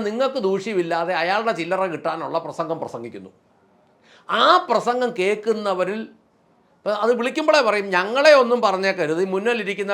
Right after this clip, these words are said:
വെള്ളയിട്ട മാലാഖമാരെ ഒന്നും പറഞ്ഞേക്കരുത്, ഈ മൈക്കിൻ്റെ പുറത്ത് നിൽക്കുന്ന അവന്മാരാണ് പ്രശ്നക്കാർ, അവരിട്ട്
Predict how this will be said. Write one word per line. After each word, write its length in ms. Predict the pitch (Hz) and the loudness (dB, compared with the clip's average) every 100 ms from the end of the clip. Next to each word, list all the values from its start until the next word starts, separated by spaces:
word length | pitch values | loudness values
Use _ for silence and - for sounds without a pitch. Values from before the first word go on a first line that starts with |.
| 185 | -2
വെള്ളയിട്ട 340 | 190 214 180 180 | 0 -2 0 0
മാലാഖമാരെ 560 | 165 180 180 190 190 190 151 | 2 2 2 2 2 0 -2
ഒന്നും 140 | 175 147 | -2 -2
പറഞ്ഞേക്കരുത്, 540 | 139 151 127 98 117 - _ _ _ _ | -2 -6 -6 -6 -10 -10 _ _ _ _
ഈ 60 | 190 | -4
മൈക്കിൻ്റെ 380 | 190 190 226 233 185 | -2 -2 0 -2 0
പുറത്ത് 240 | 185 214 220 | -2 -2 -4
നിൽക്കുന്ന 320 | 185 180 180 185 170 | -4 -2 -2 -2 -2
അവന്മാരാണ് 500 | 175 185 190 156 165 151 | -6 -2 0 0 -2 -4
പ്രശ്നക്കാർ, 400 | 175 175 175 165 156 | -6 -4 -2 0 0
അവരിട്ട് 300 | 190 202 | -2 -6